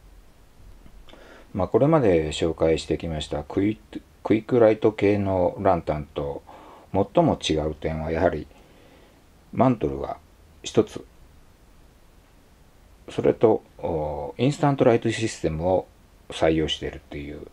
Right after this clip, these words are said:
ところが一番大きな違いだと思います。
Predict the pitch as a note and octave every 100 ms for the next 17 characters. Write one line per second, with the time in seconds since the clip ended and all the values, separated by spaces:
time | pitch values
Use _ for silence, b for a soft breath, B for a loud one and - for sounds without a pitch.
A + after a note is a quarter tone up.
0 | _ - D2 D#2 C#2+ - - _ _ -
1 | - D2+ D2 F#2+ - C#2 - _ _ _
2 | _ _ _ _ _ - - E2 D2+ D2+
3 | - - - - - -